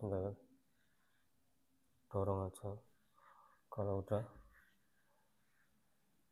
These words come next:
kita pasang lagi. Jadi kita coba bisa keluar apa enggak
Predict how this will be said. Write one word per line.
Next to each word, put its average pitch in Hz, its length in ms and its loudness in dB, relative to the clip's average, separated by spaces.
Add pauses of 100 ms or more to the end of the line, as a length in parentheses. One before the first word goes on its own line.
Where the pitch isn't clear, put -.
(260)
kita - 240 -2
pasang 98 320 0
lagi. 95 340 0 (4000)
Jadi 110 320 -2
kita 104 160 0 (160)
coba 104 320 2
bisa 101 320 -2
keluar 98 320 4
apa 98 160 0
enggak 95 260 0